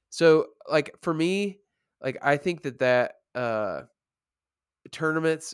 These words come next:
are a very specific way. Now, it isn't for everybody, and I, I think a lot of guys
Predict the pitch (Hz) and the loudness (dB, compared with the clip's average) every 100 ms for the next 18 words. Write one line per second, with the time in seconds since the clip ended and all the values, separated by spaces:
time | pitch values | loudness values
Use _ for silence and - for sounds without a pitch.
0 | - 131 123 127 135 135 135 - 123 - | -4 0 0 0 0 -2 -6 -14 -14 -10
1 | - 135 127 - 110 110 110 120 117 - | -10 -6 -8 -6 -4 -4 -4 -4 -6 -8
2 | _ 127 131 143 185 170 151 120 110 107 | _ -4 -2 -2 -4 -2 -2 0 -2 -2
3 | 110 147 - _ _ _ - 123 120 120 | -4 -6 -16 _ _ _ -10 -4 -4 -4
4 | - 120 113 139 117 113 123 123 120 120 | -4 -6 -6 -4 -2 0 0 0 0 0
5 | 113 117 | -4 -10